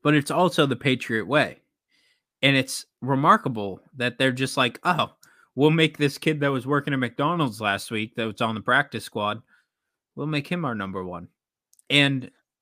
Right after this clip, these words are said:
like, shockingly, fifty-two percent of the time, it works. But only with the Patriots. And that's the thing, though, is if they have so much faith that they can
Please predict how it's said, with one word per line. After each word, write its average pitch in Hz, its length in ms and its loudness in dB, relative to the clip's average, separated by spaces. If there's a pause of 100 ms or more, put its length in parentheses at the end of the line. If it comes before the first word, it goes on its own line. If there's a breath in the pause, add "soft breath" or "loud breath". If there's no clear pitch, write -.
(140)
like, 139 340 0 (720)
shockingly, 143 960 2
fifty-two 165 800 0
percent 139 400 -2
of 135 80 0
the 127 80 2
time, 156 440 0 (220)
it 135 180 -8
works. - 640 -4 (1120)
But 156 280 2
only 190 320 2
with 170 180 0
the - 80 -4
Patriots. 156 720 -2 (720)
And 156 320 0 (540)
that's 151 400 -2
the 156 120 -4
thing, 240 260 0
though, 92 380 -6
is 135 240 -4
if 160 180 -6
they 202 160 0
have 196 240 -4
so - 360 0
much 175 240 -2
faith 180 400 -4
that 117 160 -8
they 123 160 -2
can 120 320 -8